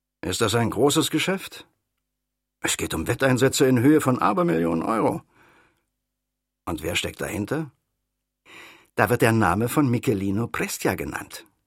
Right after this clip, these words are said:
Und wer ist das? Ach, irgend so ein Trotteldottore. Muss so um die fünfzig sein und war bis vor einem Jahr Buchhalter in einer Baufirma. Aber das hier sieht mir nicht nach der Angelegenheit eines vertrottelten Buchhalters aus.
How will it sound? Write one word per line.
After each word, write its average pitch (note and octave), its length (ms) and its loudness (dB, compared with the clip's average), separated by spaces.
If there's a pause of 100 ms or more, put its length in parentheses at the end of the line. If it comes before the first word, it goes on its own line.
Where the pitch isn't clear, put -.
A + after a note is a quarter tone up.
(580)
Und D2+ 220 -8
wer D#2+ 100 -4
ist G#2+ 200 -4
das? - 280 -4 (840)
Ach, A#2+ 260 2
irgend A3 260 4
so G3+ 80 4
ein F#3 160 4
Trotteldottore. C3 720 2 (460)
Muss F3 180 4
so F3 80 6
um E3 100 8
die D3 100 6
fünfzig - 520 -2
sein D#2 240 -4
und E2 160 -4
war B2 100 6
bis F#3 160 2
vor - 180 4
einem D#3 280 4
Jahr C3 220 4
Buchhalter F#3+ 420 2
in F#3 100 0
einer F#3 160 0
Baufirma. F#3 580 -2 (1600)
Aber E2 240 -4
das D3+ 220 2
hier D#2+ 240 -2
sieht G2+ 240 -2
mir G#2+ 100 2
nicht C3 240 0
nach C3 160 2
der G#2+ 180 0
Angelegenheit A#2+ 720 2
eines A2 240 2
vertrottelten A2+ 640 0
Buchhalters G#2+ 560 -4
aus. - 400 -10